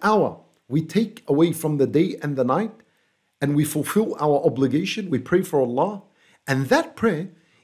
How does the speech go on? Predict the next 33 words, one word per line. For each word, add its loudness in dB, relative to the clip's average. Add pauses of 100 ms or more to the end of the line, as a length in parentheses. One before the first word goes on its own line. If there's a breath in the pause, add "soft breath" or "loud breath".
(120)
it -2
purifies 2
the 8
rest 2 (100)
of 0 (100)
our 4
day 0
and -2
night. -6
It -14
purifies 0
it -12
and -4
it -4
purifies 0
our -6
soul. -4
Allahu -8
Akbar. -18 (720 soft breath)
When 4
Nabi 8
sallallahu 2
alayhi -2
wa -6
sallam, -6
he -6
said, -4
"As-salatu -2
ila 0
as-salat 0
mukaffiratun -4
lima -2
baynahuma -2